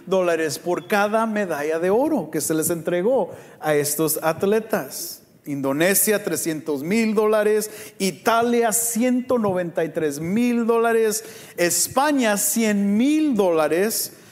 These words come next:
Francia, ochenta y siete mil dólares. Y lo de los Estados Unidos, cada atleta que ganó una meda-, medalla de oro aquí en los Estados Unidos se les entregó treinta y ocho mil dólares. México, oh, bueno, México no les dio.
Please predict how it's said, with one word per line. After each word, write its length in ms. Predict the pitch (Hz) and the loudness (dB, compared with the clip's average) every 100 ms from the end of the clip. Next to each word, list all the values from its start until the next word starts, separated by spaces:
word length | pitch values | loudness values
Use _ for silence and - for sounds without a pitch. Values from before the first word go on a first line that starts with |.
| - - | -20 -4
Francia, 800 | 214 262 381 311 185 165 175 175 | 2 2 2 0 0 2 2 0
ochenta 600 | 170 165 190 175 165 165 | -2 -2 -4 -4 -2 -2
y 80 | 156 | -2
siete 480 | - 175 165 160 | -2 -2 0 0
mil 420 | 160 180 269 339 190 | 0 2 2 2 2
dólares. 500 | 151 147 143 190 190 - - | 2 4 2 0 -4 -16 -6
Y 40 | 220 | 0
lo 100 | 226 | 2
de 100 | 220 | 2
los 120 | 196 | 2
Estados 380 | 180 254 254 214 | 0 0 0 0
Unidos, 480 | 214 285 285 214 202 | 2 2 2 2 2
cada 220 | 226 214 | 2 2
atleta 420 | 214 220 214 196 | 2 0 0 -2
que 100 | 180 | 0
ganó 580 | 165 151 185 302 285 - - - | 0 0 2 2 0 -2 -10 -8
una 220 | 185 180 | -2 0
meda-, 360 | 170 151 156 156 | 2 2 0 0
medalla 420 | 151 147 151 147 | -2 2 2 2
de 80 | 143 | 2
oro 220 | 143 147 | 2 2
aquí 240 | 151 151 285 | 2 0 2
en 60 | |
los 120 | 294 | 2
Estados 380 | 175 156 151 - | 0 0 -2 -2
Unidos 240 | 151 151 151 | -4 -4 -2
se 80 | |
les 160 | 156 151 | -4 -4
entregó 640 | 151 151 151 196 165 156 - - - - | -6 -6 -2 0 -2 -4 -12 -20 -20 -8
treinta 460 | 175 165 160 156 156 | -2 -2 -2 -2 0
y 80 | 143 | 0
ocho 400 | 127 - - 143 | -2 -6 -8 -8
mil 480 | 170 220 247 233 | -4 0 2 2
dólares. 600 | 185 127 117 110 113 - - - - - | 2 2 -2 -8 -12 -14 -16 -20 -16 -4
México, 1200 | 165 185 254 311 - 302 - 190 180 180 180 - | 0 2 2 2 2 0 0 2 2 0 -4 -8
oh, 120 | - 151 | -2 0
bueno, 220 | 139 135 | 0 -2
México 380 | 135 135 131 123 | -6 -6 -6 -8
no 180 | 123 120 | -6 -8
les 140 | 110 | -8
dio. 260 | 120 113 | -8 -10